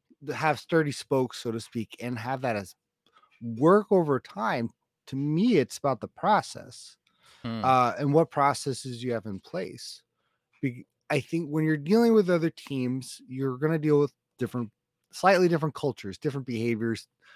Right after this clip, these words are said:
Speaker 1: different way of doing things, and they're, they have
Speaker 2: True.
Speaker 1: their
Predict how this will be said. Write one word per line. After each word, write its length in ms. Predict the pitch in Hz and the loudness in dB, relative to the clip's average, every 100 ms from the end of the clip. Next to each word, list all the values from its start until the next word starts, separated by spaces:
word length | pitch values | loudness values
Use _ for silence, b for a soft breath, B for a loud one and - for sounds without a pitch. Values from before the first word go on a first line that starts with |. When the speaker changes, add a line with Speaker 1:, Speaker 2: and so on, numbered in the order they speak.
| b | b
Speaker 1:
different 260 | 135 156 131 | -10 -2 2
way 80 | |
of 160 | 117 - | 2 0
doing 340 | 123 120 113 98 | -2 0 -2 -4
things, 340 | 107 104 98 - | -6 -6 -6 -4
and 280 | 139 143 135 | 0 2 4
they're, 180 | 156 151 | 4 4
they 120 | 131 139 | 4 6
have 160 | 143 | 6
Speaker 2:
True. 20 | 113 | 6
Speaker 1:
their 180 | 135 | 0